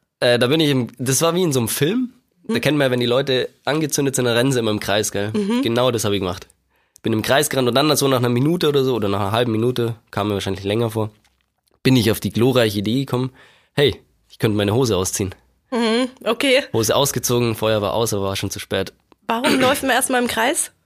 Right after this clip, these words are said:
Speaker 1: Ich weiß es nicht, das ist so eine Kurzschlussreaktion, glaub ich.
Speaker 2: So, vielleicht
Speaker 1: Also
Speaker 2: wegrennen vorm Feuer.
Speaker 1: Ja,
Speaker 2: aber
Speaker 1: <laughs>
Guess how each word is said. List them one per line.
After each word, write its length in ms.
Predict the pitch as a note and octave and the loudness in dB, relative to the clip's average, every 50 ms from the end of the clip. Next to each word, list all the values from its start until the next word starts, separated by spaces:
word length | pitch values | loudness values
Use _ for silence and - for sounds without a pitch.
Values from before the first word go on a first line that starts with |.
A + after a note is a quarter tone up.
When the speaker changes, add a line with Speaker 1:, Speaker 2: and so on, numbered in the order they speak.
| _ _ _ - | _ _ _ -4
Speaker 1:
Ich 120 | G2+ G2 | 0 2
weiß 160 | A2+ C3+ D3 C3+ | 2 2 2 2
es 40 | |
nicht, 160 | - G2+ E2+ - | 0 -2 -2 -2
das 60 | G2+ - | -4 -2
ist 40 | |
so 60 | - G2+ | -2 -2
eine 420 | F#2 F#2 F#2 F#2 F#2 F#2 G2+ A2 | -2 -2 -2 -2 -2 -4 -4 -4
Kurzschlussreaktion, 840 | - C#3 C3+ - - - G#2 - - G2 F#2 F#2 - - G#2 G2+ | -2 -2 -2 -2 -2 -4 -4 -2 -2 -2 -2 -2 -4 -4 -4 -4
glaub 180 | G2 G2 G2 G2 | -2 -4 -4 -4
ich. 180 | G#2 G2 - - _ _ _ _ _ _ _ _ _ _ _ _ - | -4 -6 -8 -12 _ _ _ _ _ _ _ _ _ _ _ _ -4
Speaker 2:
So, 160 | A3 G3+ G3+ | -2 -2 -2
vielleicht 440 | G3+ - - G#3+ G#3+ A3 A3 A3 - G#3 | -4 -4 -4 -2 -2 -2 -2 -2 -4 -4
Speaker 1:
Also 160 | A#3 - - | -2 -2 -2
Speaker 2:
wegrennen 240 | F#3 A#3 A#3 A#3+ A#3+ | -4 -4 -2 -2 -2
vorm 260 | - C4 A3+ A#3 A#3+ | -2 -2 -2 -2 -2
Feuer. 400 | A3+ - B3+ B3+ C4 A3 F#3 G3+ | -2 -2 0 0 0 0 2 2
Speaker 1:
Ja, 140 | B2+ A#2+ A#2+ | 2 2 2
Speaker 2:
aber 200 | - A3 A3 | 2 0 0
Speaker 1:
<laughs> 0 | - | 0